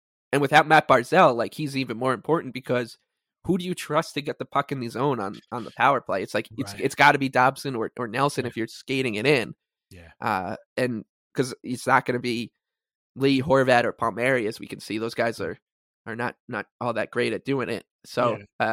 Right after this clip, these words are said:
Speaker 2: I have noticed, though, that they have been carrying in a lot more. I don't know if this is the Pierre Engvall effect, uh, where they're carrying the puck in a lot more, which, again, makes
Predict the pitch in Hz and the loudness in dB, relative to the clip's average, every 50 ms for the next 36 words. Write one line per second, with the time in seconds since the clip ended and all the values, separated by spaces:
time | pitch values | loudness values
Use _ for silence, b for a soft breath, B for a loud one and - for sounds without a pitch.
0 | 120 170 202 285 359 - 285 269 254 269 294 302 - - - 170 151 143 135 127 | 2 2 2 0 -2 -4 -2 2 2 2 2 2 -2 -2 0 2 2 2 2 2
1 | 131 123 120 - _ 143 139 135 131 160 220 240 254 247 208 - - 175 180 185 | 0 -2 -4 -4 _ -2 -2 0 0 0 0 0 -2 -6 -6 -6 -4 -2 0 0
2 | 185 180 175 160 151 156 170 160 135 127 135 139 131 123 123 143 143 - - - | 0 0 -2 -2 -2 -2 -2 0 0 2 2 2 2 0 -4 -6 -6 -8 -8 -12
3 | _ 113 135 147 147 139 - 143 - 131 120 123 127 - - 151 147 143 147 143 | _ -6 -4 -2 -2 -4 -4 -8 -8 -8 -8 -8 -8 -4 -2 2 4 4 4 4
4 | 147 156 147 131 147 139 131 123 - - 139 127 120 - - - - - - 147 | 2 0 2 4 6 6 6 4 2 0 -2 -2 -2 -2 -6 -12 -14 -6 0 2
5 | 135 135 131 127 127 131 131 139 143 139 139 135 131 - 160 160 160 165 156 156 | 4 6 6 6 4 4 2 2 0 0 -2 -2 -2 0 2 2 2 2 2 -2
6 | 147 - - 160 156 - 165 151 147 143 139 147 175 165 160 147 165 165 226 208 | -4 0 0 0 0 0 -2 0 2 2 2 2 2 0 0 0 0 2 2 2
7 | 156 147 151 147 - | 4 2 -2 -2 -4